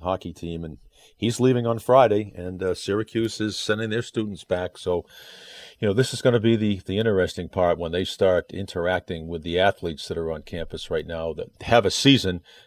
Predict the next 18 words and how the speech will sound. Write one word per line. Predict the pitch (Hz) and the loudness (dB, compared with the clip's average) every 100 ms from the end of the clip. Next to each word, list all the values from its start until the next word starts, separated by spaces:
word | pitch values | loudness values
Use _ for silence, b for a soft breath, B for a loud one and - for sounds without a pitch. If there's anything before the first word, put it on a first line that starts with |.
| b _ _ - | b _ _ -4
penciled | 127 117 110 98 | 0 2 2 2
in. | 110 85 71 b b b b - | 2 0 -4 b b b b -12
And | 78 82 | -8 -6
as | 80 80 | -6 -4
I, | 78 - | -6 -4
I | 87 | -4
said | - 95 | -2 -2
before, | 90 82 101 98 85 | -2 -4 2 4 4
let's, | 90 - - - - | 0 -4 -8 -12 -8
let, | 92 - | -8 -4
let's | 95 - | -6 -4
see | 104 | -6
what | 90 85 | -4 -4
the | - | -6
numbers | 87 87 82 | -6 -6 -6
happen. | 90 85 - 85 85 | -4 -6 -6 -10 -10
Uh, | 78 78 80 78 82 | -10 -8 -8 -10 -12
and | 82 78 | -12 -12